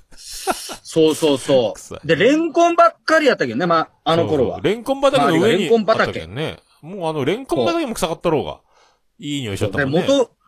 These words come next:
Speaker 2: うん。
Speaker 1: 元岡レンコンって有名やけんね、大体ね。
Speaker 2: うん、そう。それももうなんか面影があんまなかったよね。うん。
Speaker 1: そう。だってあそこの学校さ、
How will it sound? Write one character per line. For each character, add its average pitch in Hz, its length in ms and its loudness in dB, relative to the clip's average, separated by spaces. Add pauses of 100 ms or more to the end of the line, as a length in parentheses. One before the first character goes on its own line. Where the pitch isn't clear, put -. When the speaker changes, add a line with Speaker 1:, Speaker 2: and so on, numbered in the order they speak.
Speaker 2:
う 113 60 -16
ん。 - 40 -10
Speaker 1:
元 214 240 0
岡 277 160 2
レ 269 100 4
ン 262 60 -2
コ 214 100 -2
ン 143 40 -2
っ - 20 -6
て 117 100 -2
有 117 200 -2
名 120 120 -4
や 92 120 -6
け - 120 -20
ん 123 60 -10
ね、 214 160 -4
大 95 100 -8 (120)
体 90 160 -8
ね。 147 80 -4
Speaker 2:
う 160 40 -8
ん、 160 40 -14
そ 95 140 -12
う。 85 40 -10
そ - 300 -6
れ 220 160 -2
も 226 260 -4
も 170 300 -6
う 127 40 -4
な 160 140 -2
ん 151 60 -8
か 101 160 -4
面 147 280 -6
影 294 220 -2
が 214 80 2
あ 165 40 2
ん 170 40 -4
ま 180 80 -2
な 151 120 -2
か 269 100 -2
っ 277 100 -8
た 143 80 -4
よ 85 120 -4
ね。 117 340 -2 (840)
う 87 80 -10
ん。 85 280 -10
Speaker 1:
そ 95 60 -8
う。 78 1160 -18 (140)
だ 240 80 2
っ 277 40 0
て 233 60 4
あ 165 120 4
そ - 80 -10
こ 311 80 0
の 330 80 2
学 302 180 4
校 311 120 -4
さ、 190 380 2